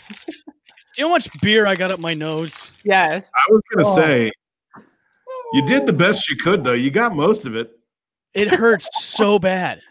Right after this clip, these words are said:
Speaker 1: It hurt so bad after all that beer went up my nose, and I
Speaker 2: I
Speaker 1: had trouble breathing.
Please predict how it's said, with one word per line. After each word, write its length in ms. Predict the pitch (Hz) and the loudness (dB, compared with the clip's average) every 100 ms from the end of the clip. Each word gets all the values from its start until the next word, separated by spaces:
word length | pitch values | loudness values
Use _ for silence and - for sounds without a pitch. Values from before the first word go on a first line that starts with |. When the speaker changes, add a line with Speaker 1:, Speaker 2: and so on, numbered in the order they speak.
| _ _ - - | _ _ -16 -4
Speaker 1:
It 180 | 214 | -2
hurt 420 | 185 190 226 220 - | -2 -4 -4 -4 -8
so 500 | - - - 202 202 | -14 -12 -10 -8 -8
bad 400 | 165 175 160 135 | -8 -8 -8 -8
after 300 | 117 123 131 | -10 -10 -12
all 200 | 117 135 | -10 -10
that 300 | 131 123 104 | -10 -12 -14
beer 240 | 135 123 | -14 -12
went 140 | 110 104 | -12 -14
up 60 | |
my 120 | 101 | -14
nose, 460 | 101 104 92 - - _ | -16 -18 -18 -18 -20 _
and 280 | 117 113 110 | -10 -8 -4
I 60 | |
Speaker 2:
I 40 | 117 | -4
Speaker 1:
had 120 | 120 | -4
trouble 300 | - 117 110 | -10 -12 -12
breathing. 340 | 101 107 90 | -14 -16 -18